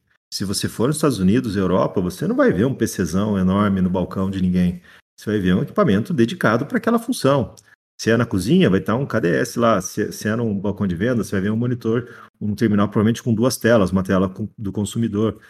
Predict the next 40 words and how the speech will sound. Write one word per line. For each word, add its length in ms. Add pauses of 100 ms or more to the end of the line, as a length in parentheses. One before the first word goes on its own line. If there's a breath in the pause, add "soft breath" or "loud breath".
(380 loud breath)
E, 300
e 60
assim 340
era 120
o 40
resto 180
do 80
mundo. 400 (280 loud breath)
Aqui 240
no 100
Brasil 360
isso 160
ac-, 200
ainda 560 (320)
acabou 420
não 120
acontecendo 540
muito 360
pelas 240
questões, 360
acho 160
que 60
fiscais, 580
né, 120
que 100
acabavam 380
dificultando 840
um 260
pouco, 420
né? 100 (500 loud breath)
Você, 560
é, 220
tinha 280
a 300
impressora 380
fiscal, 580
um 60
monte 260
de 80
coisa, 300